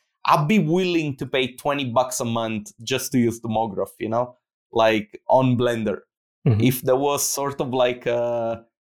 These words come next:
Speaker 1: a, um, uh, standalone version that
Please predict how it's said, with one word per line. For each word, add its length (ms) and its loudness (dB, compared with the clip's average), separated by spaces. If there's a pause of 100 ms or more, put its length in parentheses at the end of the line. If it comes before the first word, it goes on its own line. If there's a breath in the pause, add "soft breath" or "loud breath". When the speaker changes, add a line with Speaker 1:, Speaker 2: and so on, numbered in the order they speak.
(120)
Speaker 1:
a, 260 4
um, 540 0 (880)
uh, 600 -2 (120)
standalone 920 0
version 840 -2
that 280 0